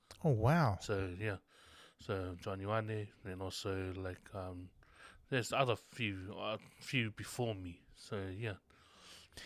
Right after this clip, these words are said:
Speaker 2: So
Speaker 1: How was it, um, you know, like, we know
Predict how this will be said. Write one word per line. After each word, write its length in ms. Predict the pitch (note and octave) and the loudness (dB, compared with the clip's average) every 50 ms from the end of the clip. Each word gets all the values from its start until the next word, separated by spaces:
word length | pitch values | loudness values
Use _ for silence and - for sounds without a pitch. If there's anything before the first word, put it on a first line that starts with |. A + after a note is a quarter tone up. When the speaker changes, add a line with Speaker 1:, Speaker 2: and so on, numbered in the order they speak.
| - - | -10 -6
Speaker 2:
So 80 | G#2 - | 2 6
Speaker 1:
How 180 | E3 F#3 G#3+ | 8 8 8
was 180 | A#3+ C4 B3 A3 | 8 6 6 6
it, 160 | G#3 E3+ C3+ A#2+ | 8 8 10 10
um, 320 | A2+ A2 G#2+ G2+ F#2+ E2+ - - - - - - - - - - - - | 10 8 8 6 4 0 -2 -8 -16 -20 -20 -20 -20 -20 -20 -18 2 6
you 100 | C#3+ C#3+ | 10 12
know, 160 | D3 C3+ B2 | 12 12 12
like, 400 | A#2+ A#2 A2 - - - - - - | 12 10 8 6 2 -6 -6 0 4
we 100 | B2+ B2+ | 8 10
know 360 | B2 A#2+ A#2 A2 A2 A2 | 12 12 12 12 10 8